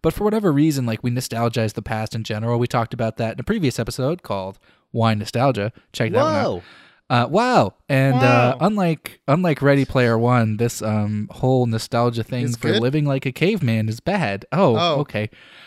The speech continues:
Speaker 1: I enjoyed that movie. And I would just like to say <laughs> that if you think that eating and living like a caveman is your natural state, like, that's a great idea to go back to your, quote, natural state. People tend to use that as their argument, p-,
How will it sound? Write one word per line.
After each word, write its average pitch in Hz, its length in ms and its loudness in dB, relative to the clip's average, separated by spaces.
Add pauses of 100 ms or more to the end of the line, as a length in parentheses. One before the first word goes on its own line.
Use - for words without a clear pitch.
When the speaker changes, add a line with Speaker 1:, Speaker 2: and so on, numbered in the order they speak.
(140)
Speaker 1:
I 127 140 0
enjoyed 113 400 0
that 104 120 -4
movie. 101 380 -6
And 135 340 0
I 165 160 -2
would 180 160 -2
just 123 180 -4
like 113 260 -6
to - 80 -12
say - 400 -10 (400)
<laughs> - 420 -14
that 127 320 -2
if 143 200 -4
you 180 140 -2
think 233 300 -6
that 123 360 -4
eating 160 380 0
and 120 160 0
living 117 680 -2
like 110 240 -2
a 110 60 -6
caveman 107 720 -4 (640)
is 117 220 0
your 110 420 0
natural 160 580 -2
state, 220 540 -4 (720)
like, 107 180 -4
that's 139 300 -2
a 123 60 -2
great 139 280 -2
idea 131 400 0
to 131 60 -2
go 120 160 0
back 120 240 -2
to 127 100 -6
your, 113 180 0
quote, 127 440 -2
natural 143 420 -2
state. 165 380 -4
People 131 280 -4
tend 131 280 -2
to 123 200 -4
use 120 220 -4
that 120 200 -4
as 110 180 -4
their 113 120 -6
argument, 123 440 -6
p-, - 80 -10